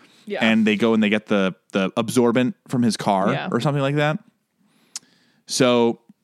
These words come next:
Speaker 2: and that, but that was a last case scenario. This, like you said, wasn't. Uh, leading up to it, though, it's, I think it's funny that they're all sitting there talking about kind of this, this kid and, and what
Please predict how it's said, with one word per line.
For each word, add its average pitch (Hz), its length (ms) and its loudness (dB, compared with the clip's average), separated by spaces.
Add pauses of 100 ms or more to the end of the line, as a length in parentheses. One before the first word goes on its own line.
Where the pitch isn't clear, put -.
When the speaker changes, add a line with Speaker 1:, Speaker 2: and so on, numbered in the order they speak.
(1120)
Speaker 2:
and 139 140 2
that, 147 100 2
but 143 80 0
that 143 60 4
was 143 100 2
a 123 60 2
last 113 320 0
case 104 200 -2
scenario. 85 360 -4
This, - 360 -6
like 98 200 -4
you 92 40 -8
said, 65 300 -10
wasn't. 73 380 -12 (540)
Uh, 85 440 -4
leading 202 320 2
up 165 140 0
to 175 100 2
it, 123 140 0
though, 101 260 2
it's, - 240 -2 (100)
I 127 100 0
think 214 180 2
it's - 140 -2
funny 127 260 0
that 120 160 -2
they're 113 100 2
all 110 120 2
sitting - 200 -4
there 107 100 0
talking 104 440 -2
about 92 400 0 (680)
kind 117 220 0
of 101 60 -2
this, 104 200 -2
this 107 240 -4
kid 104 360 -2
and, 90 320 -2
and 87 240 -6
what 95 320 -4